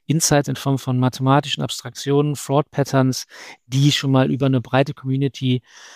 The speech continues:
hinaus gesehen wurden und die sie von Tag eins dann auch sehen können und nutzen können, also mit Teil eines Intelligence-Sharings sind sozusagen.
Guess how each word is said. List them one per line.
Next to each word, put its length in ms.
hinaus 440
gesehen 440
wurden 380
und 120
die 80
sie 120
von 180
Tag 240
eins 380
dann 240
auch 260
sehen 340
können 260
und 60
nutzen 300
können, 300
also 240
mit 160
Teil 260
eines 280
Intelligence-Sharings 1400
sind 220
sozusagen. 640